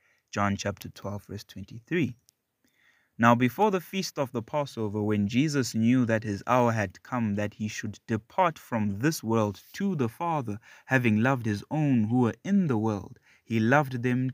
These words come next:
to the end. John chapter thirteen, verse one. Jesus spoke these words, lifted up his eyes to heaven,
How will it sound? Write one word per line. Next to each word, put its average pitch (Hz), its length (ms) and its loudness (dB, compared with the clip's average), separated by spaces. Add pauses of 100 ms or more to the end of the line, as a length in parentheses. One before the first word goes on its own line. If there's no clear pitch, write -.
to 143 180 -6
the 175 320 -2
end. 127 320 0 (420)
John 107 280 -6
chapter 107 320 -10
thirteen, 104 540 -10
verse - 260 -16
one. - 160 -20 (720)
Jesus 135 420 2
spoke - 420 -4
these 110 280 -2
words, - 400 -10 (320)
lifted 127 320 2
up 131 200 2
his 110 160 -4
eyes 131 380 2
to 120 140 -8
heaven, 113 360 -6